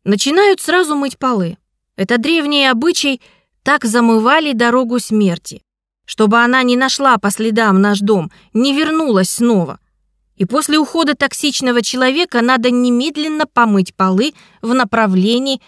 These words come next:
к входной двери. Или подмести хорошенько,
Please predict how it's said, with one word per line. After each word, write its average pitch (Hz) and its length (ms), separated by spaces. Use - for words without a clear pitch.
к - 80
входной 214 560
двери. 190 460
Или 294 220
подмести 233 560
хорошенько, 196 760